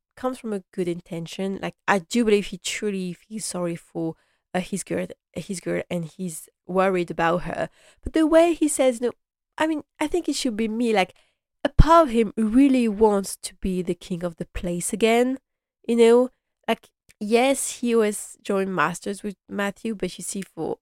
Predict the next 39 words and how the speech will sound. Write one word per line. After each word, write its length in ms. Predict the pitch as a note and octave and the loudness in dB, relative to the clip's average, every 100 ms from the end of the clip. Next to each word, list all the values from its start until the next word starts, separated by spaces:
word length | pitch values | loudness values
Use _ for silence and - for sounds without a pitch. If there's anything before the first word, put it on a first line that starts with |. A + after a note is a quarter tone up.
| - | -8
a 60 | F#3 | -8
l-, 120 | F#3 - | -8 -14
time, 300 | - F#3+ G3 D#3+ | -10 -6 -6 -6
like, 260 | - - _ _ - | -8 -8 _ _ -12
he 80 | G3 | -4
felt 220 | A#3 A#3 | -2 2
like, 200 | G#3 - _ _ _ _ | 0 -2 _ _ _ _
yeah, 360 | F#3+ G3 - - | 0 2 2 0
you 80 | - | -2
know, 80 | B3 | 0
it's 140 | B3+ | 0
like 260 | B3 - _ _ - | -2 -4 _ _ -4
Cora 300 | C4 B3 G#3+ | 2 2 2
said 280 | - A#3 - - _ - | -2 -4 -6 -18 _ -14
to 120 | - | -8
him, 200 | F#3+ F#3 | -6 -6
you 80 | F3+ | -4
know, 180 | F#3 F#3 - - | -4 -6 -10 -16
"You 80 | |
keep 220 | - C4 A#3+ | -4 -4 0
saying, 480 | A3+ G3+ G3+ F#3+ - - - | 0 0 -2 -6 -10 -16 -10
uh, 100 | G3 F#3 | -10 -4
Downton 400 | G3+ G#3+ G3+ F#3+ | -2 -2 -4 -8
is 160 | F3+ | -6
a 120 | F3+ - | -10 -10
dual 180 | - F#3+ | -2 -2
monarchy 580 | F#3 F#3+ G#3 E3+ _ E3 | 0 0 0 -2 _ -10
now. 320 | E3+ E3 E3 - | -6 -4 -4 -4
I 60 | |
never 340 | F#3 F#3 F#3 - - | -4 -4 -4 -6 -6
realized 400 | F#3 E3 E3+ F3 | -4 -2 -4 -8
you 60 | |
didn't 380 | E3+ E3+ E3+ E3+ | -10 -6 -4 -2
mean 300 | F#3 G3+ F3+ | -2 -2 -2
it." 300 | - - F#3+ _ _ _ _ _ _ | -6 -12 -18 _ _ _ _ _ _
You 60 | F#3 | -2
know, 120 | F3 | 0
like, 280 | F3 F3 _ _ _ | 0 -2 _ _ _
yeah. 420 | G3 G#3+ - - | 2 2 2 -2